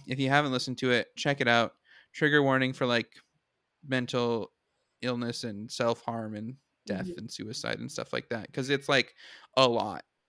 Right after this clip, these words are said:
Speaker 2: Yeah.
Speaker 1: in some parts, but it's a good show.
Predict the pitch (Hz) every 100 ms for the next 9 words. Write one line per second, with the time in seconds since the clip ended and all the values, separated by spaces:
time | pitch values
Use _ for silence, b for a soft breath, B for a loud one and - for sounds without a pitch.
0 | _ - - 131 120 120 107 - 78 80
1 | - - 120 92 B B B _ _ _
2 | _ b b b b b b - 139 143
3 | 123 - 120 113